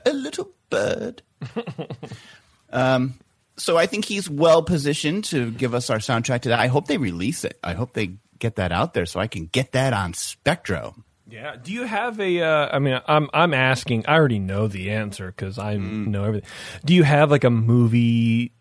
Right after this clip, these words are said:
Speaker 2: night or a movie soundtrack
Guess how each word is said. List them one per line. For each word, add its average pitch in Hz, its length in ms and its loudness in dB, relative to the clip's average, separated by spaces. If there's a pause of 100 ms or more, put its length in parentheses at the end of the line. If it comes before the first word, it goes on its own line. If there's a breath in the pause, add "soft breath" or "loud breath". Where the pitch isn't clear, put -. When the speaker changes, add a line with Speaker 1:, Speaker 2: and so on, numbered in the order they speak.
(220)
Speaker 2:
night 120 520 -4 (920)
or 117 200 2
a 110 40 2
movie 117 320 4
soundtrack 113 840 0